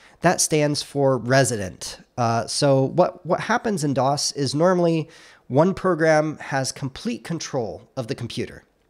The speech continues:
And there's only one program that can be allowed in the, uh, loaded into ram at one time. What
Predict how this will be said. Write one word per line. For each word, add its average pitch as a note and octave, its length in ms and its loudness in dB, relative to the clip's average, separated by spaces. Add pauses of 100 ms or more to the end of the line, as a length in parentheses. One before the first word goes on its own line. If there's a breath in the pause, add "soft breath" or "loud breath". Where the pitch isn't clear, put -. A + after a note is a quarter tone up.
And C#3+ 120 2
there's D3 160 2
only F3 260 2
one D#3+ 400 0
program C#3+ 500 0
that C3 120 -4
can B2 120 -6
be A#2+ 100 -4
allowed C3 300 2
in A#2 80 -2
the, A2+ 120 -4 (240)
uh, B2 60 -6
loaded C3+ 520 4
into A#2+ 300 -4
ram A#2 460 0 (240 soft breath)
at A2+ 140 -2
one A#2+ 160 -2
time. G2+ 320 0 (1080 loud breath)
What E3+ 340 2